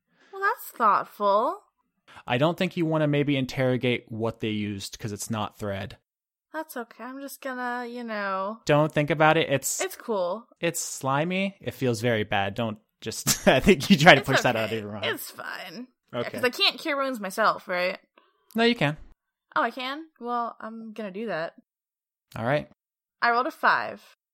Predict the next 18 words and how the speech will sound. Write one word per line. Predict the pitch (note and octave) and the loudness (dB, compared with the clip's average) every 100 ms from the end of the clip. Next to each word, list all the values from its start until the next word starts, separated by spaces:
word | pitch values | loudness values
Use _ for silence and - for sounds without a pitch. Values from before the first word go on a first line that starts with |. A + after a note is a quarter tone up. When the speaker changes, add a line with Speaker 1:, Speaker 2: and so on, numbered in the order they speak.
| _ | _
Speaker 2:
So | - A2+ | -2 0
you | A2 A2+ | 2 2
reach | A#2 A#2 | 0 0
up | A#2 - | -2 -2
and | A2+ | -6
touch | A#2 - | -6 -6
your | A2 | -4
neck | A2 A2+ | -4 -4
wound, | A#2+ A#2 A2+ | -4 -2 -2
and | G#2+ | -4
it | - | -6
closes | - - B2 B2+ D3 - | -8 -2 0 0 -4 -6
superficially, | C3 A#2+ E3+ - F#3+ | -8 -6 -6 -4 -4
but | D3+ A2 | -2 -4
you're | A2+ | -4
gonna | A2 | -4
have | G#2+ G2+ | -4 -4
a, | G#2 G2+ | -2 -4